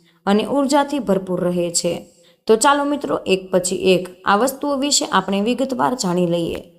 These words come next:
મિત્રો, આની પહેલા વીડિયોમાં આગળ વધતા પહેલા વીડિયોને લાઈક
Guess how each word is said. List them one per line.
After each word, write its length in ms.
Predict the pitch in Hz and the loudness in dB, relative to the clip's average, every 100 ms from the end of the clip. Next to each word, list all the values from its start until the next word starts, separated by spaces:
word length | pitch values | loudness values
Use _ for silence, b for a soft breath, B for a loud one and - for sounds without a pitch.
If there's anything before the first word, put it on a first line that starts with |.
| _ _ _ | _ _ _
મિત્રો, 300 | 254 269 302 - | 0 2 0 0
આની 220 | 247 262 269 | 0 2 0
પહેલા 300 | 269 269 262 | 0 0 2
વીડિયોમાં 460 | 202 190 180 180 | 0 2 2 0
આગળ 280 | 190 175 180 | -2 -2 0
વધતા 380 | 165 165 - 175 | 0 -4 -6 -4
પહેલા 440 | 185 196 190 170 - b b b | -2 0 0 -2 -8 b b b
વીડિયોને 480 | 208 262 269 277 277 | 2 4 4 2 2
લાઈક 340 | 240 190 170 | 2 2 0